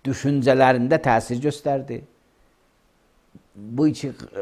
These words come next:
qalib olacaqlar. Bunda lələrini arxeynləşdirdi. Axırın nüktə də: "Və inni carun lakum."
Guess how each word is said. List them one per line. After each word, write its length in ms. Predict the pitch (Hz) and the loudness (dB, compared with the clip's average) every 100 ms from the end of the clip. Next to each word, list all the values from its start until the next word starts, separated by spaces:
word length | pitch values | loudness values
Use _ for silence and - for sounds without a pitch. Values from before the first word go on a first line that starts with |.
| 90 | -4
qalib 440 | 127 120 113 131 | 2 2 2 0
olacaqlar. 720 | 123 113 98 104 - 95 87 - _ _ _ - | 0 -2 -2 -6 -4 -4 -4 -10 _ _ _ -8
Bunda 880 | 120 117 - - - 95 123 92 - - _ _ _ _ _ _ _ _ _ _ _ _ - | -4 -4 -6 -18 -10 2 4 4 -2 -20 _ _ _ _ _ _ _ _ _ _ _ _ -12
lələrini 520 | 117 113 110 107 123 117 | -8 -6 -6 -6 -4 -2
arxeynləşdirdi. 1000 | 107 - 98 95 92 - - 92 98 156 196 196 _ _ - | -4 -4 -4 -4 -6 -10 -10 -10 -4 -2 -2 -4 _ _ 0
Axırın 540 | 156 - 175 180 175 | 2 2 -2 -2 -2
nüktə 340 | 175 - - 208 | -4 -8 -2 2
də: 320 | 208 202 214 226 - - | 6 6 4 0 -12 0
"Və 140 | 165 165 | 4 4
inni 360 | 185 190 240 247 | 4 2 2 6
carun 520 | 226 214 165 139 127 | 12 12 12 8 2
lakum." 440 | 120 - 123 131 | -6 -8 -12 -12